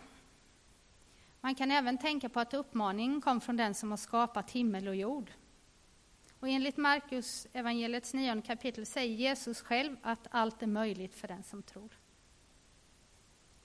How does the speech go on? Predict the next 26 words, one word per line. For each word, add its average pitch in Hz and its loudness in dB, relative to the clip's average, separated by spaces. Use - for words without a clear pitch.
Ytterligare 311 4
några 302 4
exempel 269 0
på 262 -2
att 254 0
allt 247 2
är 247 0
möjligt 240 0
med 240 -2
Gud 254 0
läser 233 -2
vi 240 -4
om 220 -2
i 208 -6
följande 208 -4
bibelord. 196 -8
"Det 285 2
rättfärdiges 330 4
bön 277 4
har 302 2
kraft - 0
och 269 -6
gör 254 2
därför 240 0
stor 220 -4
verkan." 220 -2